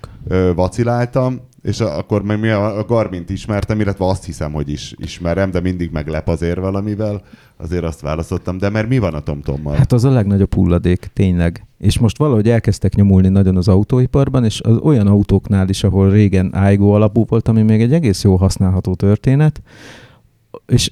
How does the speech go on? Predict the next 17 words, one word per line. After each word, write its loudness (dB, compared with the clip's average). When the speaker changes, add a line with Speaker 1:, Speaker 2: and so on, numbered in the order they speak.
Speaker 2:
és 0
látod, 0
hogy -2
kicserélik 0
a 4
rendszer 0
mögött. 0
Azt -2
onnan 2
tudod, 2
amikor 0
először 0
bemondja, 2
hogy 2
után 2
háromszáz 2
méterrel 0